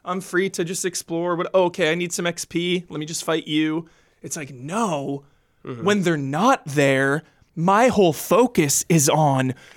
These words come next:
Speaker 1: "Okay, we are the party moving through this dungeon
Speaker 2: Mm-hmm.
Speaker 1: together. We're looking for chests.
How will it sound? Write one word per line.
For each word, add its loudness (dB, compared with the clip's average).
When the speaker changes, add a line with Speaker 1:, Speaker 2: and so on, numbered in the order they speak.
Speaker 1:
"Okay, -8
we -2
are 2
the -2
party -2
moving 4
through -2
this -2
dungeon -6
Speaker 2:
Mm-hmm. -6
Speaker 1:
together. -4
We're -4
looking -8
for -4
chests. 0